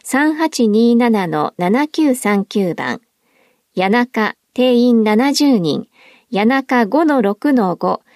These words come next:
谷中児童館内。電話三八二七の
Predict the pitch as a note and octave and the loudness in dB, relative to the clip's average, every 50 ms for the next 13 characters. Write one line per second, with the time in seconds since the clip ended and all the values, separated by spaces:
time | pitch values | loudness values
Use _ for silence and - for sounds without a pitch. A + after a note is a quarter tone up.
0 | _ _ - - F#3 G3+ B3+ D#4 D#4 - D#4 D4+ D4+ C#4+ B3+ D4 C#4+ C#4 C4+ C4+ | _ _ -6 -4 -2 0 0 0 0 -2 -2 -2 0 0 0 2 2 0 0 -2
1 | - C4 B3 G#3 E3+ D3 C3+ B2+ - - - _ _ _ _ - - E3+ G#3 G#3+ | -2 -2 0 0 -2 -4 -6 -10 -10 -12 -14 _ _ _ _ -8 -4 0 0 2
2 | G#3 G3 F#3 F#3+ F#3 F3+ E3+ - - - - D4+ D4+ G#3 - G#3+ - - - A#3 | 2 0 0 -2 -2 -4 -4 -6 -4 -2 0 0 0 -2 -2 -4 -4 -2 -2 0
3 | G#3 G#3 A3 A3+ A3+ A3 A#3 A3+ G#3 G3 F#3 D#3+ D3+ D3+ D3+ - | 2 2 2 4 4 2 2 2 0 0 -2 -4 -4 -4 -4 -4